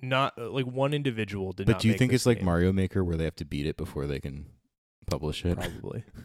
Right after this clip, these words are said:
Speaker 2: <laughs>
Speaker 1: I think, I think that the people who made this game can beat it.
Speaker 2: I, I mean, p-, clearly lots of people
Speaker 1: They can
Speaker 2: can beat
Speaker 1: definitely
Speaker 2: this
Speaker 1: do
Speaker 2: game.
Speaker 1: better than me.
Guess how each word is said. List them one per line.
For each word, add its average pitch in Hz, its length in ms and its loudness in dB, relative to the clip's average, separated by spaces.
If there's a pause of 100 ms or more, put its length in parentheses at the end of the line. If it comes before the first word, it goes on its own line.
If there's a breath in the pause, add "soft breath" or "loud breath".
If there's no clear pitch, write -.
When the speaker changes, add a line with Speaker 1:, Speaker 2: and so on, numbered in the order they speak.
(140)
Speaker 2:
<laughs> - 360 -20
Speaker 1:
I 151 60 -2
think, 143 220 -6
I 120 80 -4
think 113 200 -10
that 98 160 -10
the 92 60 -16
people 98 300 -12
who 98 80 -14
made - 200 -16
this - 100 -14
game - 180 -12
can - 140 -20
beat - 160 -16
it. - 120 -18 (1000)
Speaker 2:
I, 101 180 -2
I - 40 -6
mean, 82 260 -6
p-, - 160 -20
clearly 87 340 -4
lots 82 400 -6
of 80 80 -8
people 73 160 -8
Speaker 1:
They 147 80 4
can 135 40 4
Speaker 2:
can 160 80 4
beat 202 60 8
Speaker 1:
definitely 214 240 6
Speaker 2:
this 160 40 -2
Speaker 1:
do 156 60 8
Speaker 2:
game. 147 80 6
Speaker 1:
better 143 120 6
than 113 160 -2
me. - 260 -8